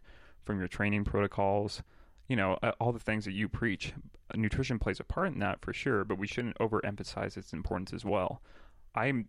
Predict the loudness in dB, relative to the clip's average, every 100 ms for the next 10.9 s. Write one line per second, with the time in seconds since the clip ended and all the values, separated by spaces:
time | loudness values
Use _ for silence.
0 | -2 0 2 0 0 4 4 2 0 0
1 | -2 -4 -2 0 0 2 2 2 0 2
2 | 2 2 0 0 0 -2 -2 0 0 -4
3 | -18 -6 -4 0 0 2 2 2 -2 -20
4 | -20 -20 -18 -2 -2 0 0 0 0 0
5 | 2 2 0 -4 -2 0 2 2 0 -6
6 | -12 -14 -6 -4 0 0 0 0 0 0
7 | -2 0 0 0 2 2 2 -2 -2 -2
8 | 0 -4 -2 4 6 6 4 2 2 2
9 | 0 2 2 4 2 -2 -12 -14 -20 -6
10 | -4 0 0 0 -2 0 2 2 0